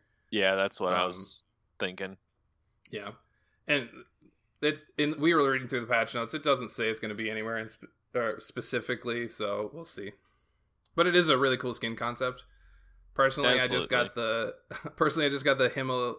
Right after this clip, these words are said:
Speaker 2: Himalayan skin for him, so I'm pretty happy with that.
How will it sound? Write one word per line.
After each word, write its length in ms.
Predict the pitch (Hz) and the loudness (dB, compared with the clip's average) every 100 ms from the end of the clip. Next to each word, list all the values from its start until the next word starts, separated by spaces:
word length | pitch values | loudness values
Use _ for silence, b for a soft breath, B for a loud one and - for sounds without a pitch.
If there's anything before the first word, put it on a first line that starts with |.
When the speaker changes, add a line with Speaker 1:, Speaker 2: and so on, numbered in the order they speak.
| _ _ _ - | _ _ _ -12
Speaker 2:
Himalayan 840 | - 135 123 123 123 123 123 120 117 _ _ _ | -8 -4 -2 0 0 -2 -6 -10 -12 _ _ _
skin 460 | - 135 135 139 135 _ _ _ _ _ | -8 -6 -6 -8 -14 _ _ _ _ _
for 140 | 135 | -2
him, 220 | 135 139 139 | -2 -4 -4
so 360 | 123 113 110 | -2 0 0
I'm 260 | 104 107 110 | -2 -4 -6
pretty 420 | 113 113 107 107 107 | -8 -6 -4 -4 -4
happy 260 | 104 107 | -4 -4
with 140 | 107 107 | -4 -4
that. 260 | 107 110 | -6 -6